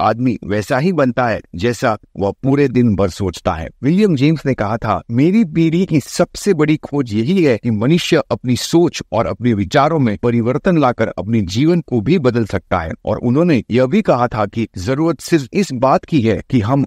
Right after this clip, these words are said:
अपने जीवन में वांछित चीजों को वास्तव में घटित हुआ मान लें।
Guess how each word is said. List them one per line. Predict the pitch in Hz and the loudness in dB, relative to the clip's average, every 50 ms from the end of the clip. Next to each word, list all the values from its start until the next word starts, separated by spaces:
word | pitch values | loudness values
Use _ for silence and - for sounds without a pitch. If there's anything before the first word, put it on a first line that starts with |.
| - | -2
अपने | - - - 131 127 113 | -4 -4 0 0 0 0
जीवन | 87 101 117 135 151 180 165 | 0 0 0 0 2 2 2
में | 147 120 104 95 - | 2 0 0 -2 -4
वांछित | 85 87 87 95 117 131 147 139 - 240 208 - - | -6 -4 -2 -2 0 0 0 0 0 -2 -2 -2 0
चीजों | - 156 147 131 147 139 | 0 0 2 2 2 -2
को | - 123 113 | 0 0 0
वास्तव | 104 104 101 104 - - - 156 | 2 2 2 0 -2 0 2 2
में | 135 120 107 98 - - | 4 4 2 0 0 -4
घटित | 90 82 - 117 110 - 185 _ - 127 | -4 0 0 0 2 0 -2 _ -2 0
हुआ | 120 117 113 | 2 2 2
मान | 104 98 95 92 95 87 | 4 2 2 2 2 2
लें। | 85 80 | 0 -2